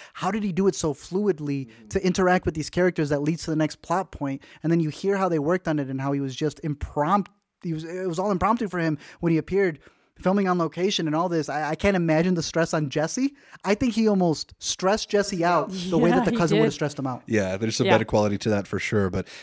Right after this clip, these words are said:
Speaker 2: uh, Culkin is so good. He's so loose and mercurial, and it, it's got a bit of that Roman Roy energy, but it, it has more heart to it too. It, it's an incredible performance. He's so, so watchable.
Speaker 1: So our number one performance of this year, Kieran Culkin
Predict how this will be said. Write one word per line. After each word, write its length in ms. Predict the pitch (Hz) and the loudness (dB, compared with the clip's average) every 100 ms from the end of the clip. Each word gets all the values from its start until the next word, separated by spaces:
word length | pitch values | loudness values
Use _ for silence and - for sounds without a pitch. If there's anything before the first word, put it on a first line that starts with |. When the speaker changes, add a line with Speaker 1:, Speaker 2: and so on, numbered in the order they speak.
| - | -8
Speaker 2:
uh, 260 | 107 107 104 | -2 0 0
Culkin 320 | - 151 180 | -2 -2 0
is 140 | 120 - | 0 0
so 340 | - 117 113 | 0 2 2
good. 240 | 98 104 | 2 0
He's 140 | 95 101 | 0 -2
so 160 | 131 | 0
loose 520 | 104 98 101 117 117 - | 0 0 0 0 0 -2
and 140 | 101 | -4
mercurial, 840 | 95 - - 104 107 113 117 117 | -4 -8 -4 0 2 4 2 2
and 120 | 110 101 | 2 0
it, 120 | 95 - - | -6 -16 -8
it's 160 | 113 | -8
got 240 | - 110 110 | -6 -4 -2
a 60 | |
bit 160 | 110 113 | -2 -2
of 80 | 110 | -2
that 160 | 107 | -2
Roman 320 | 107 113 113 107 | 0 2 2 2
Roy 240 | 110 107 | 2 0
energy, 460 | 104 110 110 104 113 | 0 0 0 0 0
but 160 | 104 | -2
it, 80 | 95 | -4
it 240 | 101 104 92 | -8 -12 -6
has 260 | 107 107 | -2 0
more 220 | 110 101 | 2 2
heart 320 | 90 107 113 - | 4 2 2 0
to 140 | 110 | -2
it 120 | 107 | -2
too. 340 | - 104 113 120 - - - | -4 0 0 -2 -10 -18 -10
It, 160 | 110 | -8
it's 140 | 117 139 | -4 -4
an 60 | |
incredible 340 | 135 156 131 107 | 0 2 0 -2
performance. 440 | - 78 71 - | -10 -14 -14 -12
He's 120 | 101 | -8
so, 240 | - - 113 | -2 2 2
so 220 | - 92 | 0 -4
watchable. 420 | 85 - - - - - | -4 -8 -14 -16 -20 -20
Speaker 1:
So 160 | - 127 | -14 -10
our 80 | 123 | -6
number 200 | 143 147 | -4 -2
one 140 | 151 | -4
performance 600 | 143 135 143 123 - - - _ | -4 -6 -4 -6 -10 -20 -20 _
of 340 | 151 175 170 175 - | 0 0 -2 -8 -14
this 420 | 135 156 151 139 | -2 -2 -2 -6
year, 420 | 131 139 117 - _ _ _ _ _ _ - | 0 0 0 -6 _ _ _ _ _ _ -8
Kieran 260 | 117 120 | -2 -2
Culkin 360 | 135 156 175 | 0 -2 -2